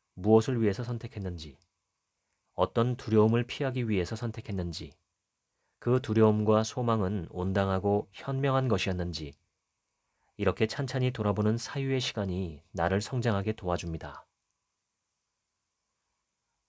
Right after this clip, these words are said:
철학자들에게 철학이 있다면 보통 사람들에게는 개똥 철학이 있습니다. 개똥 철학은 아마도 개똥처럼 흔하고 별 쓸모없는 철학이라는 뜻이 아닐까 싶습니다.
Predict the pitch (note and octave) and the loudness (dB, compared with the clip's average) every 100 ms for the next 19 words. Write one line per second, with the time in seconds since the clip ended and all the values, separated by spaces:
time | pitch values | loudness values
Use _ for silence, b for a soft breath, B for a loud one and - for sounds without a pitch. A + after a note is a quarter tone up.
0 | _ _ - C3+ C3 C3 A#2 A2+ C3 - | _ _ -8 -4 0 2 4 4 2 -6
1 | - D3+ C3+ - G#2 F#2 G2 E2 D2 A2 | -8 -6 -4 -4 -2 0 -2 -4 -4 -4
2 | - B2 - A2 A2 G#2 G2+ G#2 A2+ A2 | -2 -2 0 2 2 2 2 2 0 -2
3 | - G2+ - A#2+ - G2 F2+ F#2 - E2+ | -6 -8 -4 -4 -2 -4 -2 -4 -6 -8
4 | D#2 C#2+ - _ _ _ _ _ _ _ | -10 -12 -18 _ _ _ _ _ _ _
5 | _ _ _ _ _ _ _ G#2 A#2 A2+ | _ _ _ _ _ _ _ -2 0 0
6 | A#2 A2 G#2+ A#2 F#2+ - - G2+ A2 F2+ | 2 2 2 2 -2 -4 -2 2 4 2
7 | E2 G#2 - G#2+ B2 A#2 B2 B2 B2 - | 2 -2 -6 -2 -2 -2 0 0 0 -4
8 | - C#3+ C3+ F#2+ F2+ B2+ - G#2+ A2+ - | -2 0 2 2 2 -2 -4 0 0 0
9 | C#3+ C3+ B2 A#2+ B2 B2+ - C3+ C3 B2+ | -2 4 4 4 0 -2 -6 -6 -4 -2
10 | B2 A#2+ G#2 A#2 F#2+ F2 - F2 - - | -2 -2 -4 -4 -2 -2 -2 -2 -4 -6
11 | G2 E2 E2 - | -8 -6 -8 -10